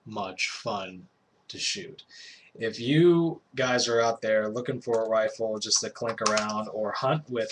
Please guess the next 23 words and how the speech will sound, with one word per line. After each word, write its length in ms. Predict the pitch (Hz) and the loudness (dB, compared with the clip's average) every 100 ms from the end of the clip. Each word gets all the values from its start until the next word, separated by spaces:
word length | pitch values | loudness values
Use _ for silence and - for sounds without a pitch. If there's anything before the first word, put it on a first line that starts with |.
| 123 | -2
even, 340 | 113 107 110 104 - - - - | -2 -8 -10 0 2 2 -4 2
like 180 | 113 113 | 4 4
I 160 | 139 | 4
do 140 | 135 120 | 4 6
with 180 | 117 110 | 4 4
this, 560 | 143 120 117 - - | 2 6 8 8 6
then 380 | - 123 120 120 | -2 -4 -4 0
this 180 | 143 180 | 8 8
is 160 | 170 123 | 8 4
your 120 | 127 | 0
weapon. 340 | 110 - - - _ _ _ _ _ _ _ _ _ - | -2 -4 -8 -18 _ _ _ _ _ _ _ _ _ -10
Especially 800 | 117 - 185 180 - 139 131 117 117 - _ - - _ _ | 4 8 10 12 12 10 2 -2 -6 -14 _ -20 -20 _ _
for 120 | 143 | 2
those 240 | 123 123 117 | 4 4 4
of 100 | 113 | 0
you 220 | 117 110 | -2 -2
who 180 | 113 117 | -4 -4
love 720 | 107 104 104 101 101 - - _ - | -2 0 0 -2 -8 -18 -20 _ -8
collector's 480 | - 139 143 127 113 | 2 4 4 2 -2
items. 540 | 104 92 90 - - _ _ - | -4 -4 2 2 2 _ _ -8
Now, 500 | 110 110 107 107 101 - _ - - - _ _ | -4 -2 -2 -4 -6 -12 _ -16 -16 -20 _ _
the, 600 | 135 139 139 135 135 113 - _ _ _ | 2 6 6 6 2 -4 -10 _ _ _
uh, 220 | 113 92 | -8 -6